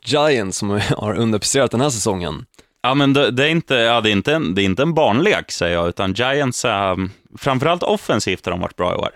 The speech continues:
Speaker 1: Ja, det har de i och för sig. De gjorde jättemycket poäng som vi var inne på mot, eh, New, New Orleans Saints.
Speaker 2: Mm.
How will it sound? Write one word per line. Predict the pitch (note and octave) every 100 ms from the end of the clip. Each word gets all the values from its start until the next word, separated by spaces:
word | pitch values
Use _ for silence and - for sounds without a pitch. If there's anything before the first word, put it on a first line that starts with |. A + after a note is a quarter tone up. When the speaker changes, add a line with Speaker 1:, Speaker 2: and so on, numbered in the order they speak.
| _ -
Speaker 1:
Ja, | A2 B2+ C3 C#3 G#2 -
det | B2 C#3+
har | C#3+
de | A#2
i | A#2
och |
för | G2+
sig. | - A#2
De | G#2+ A#2+
gjorde | C3 B2+
jättemycket | B2 A2+ B2+ -
poäng | A#2+ A2
som | G2+ G#2+
vi |
var | G2+
inne | G2+ G#2
på | -
mot, | G2 G2 F#2+ -
eh, | G2 F#2
New, | G2+ G#2 -
New | G#2 G#2+
Orleans | G2+ G2+ G2 -
Saints. | A2+ B1+ C2+
Speaker 2:
Mm. | F2+ F#2+ G2+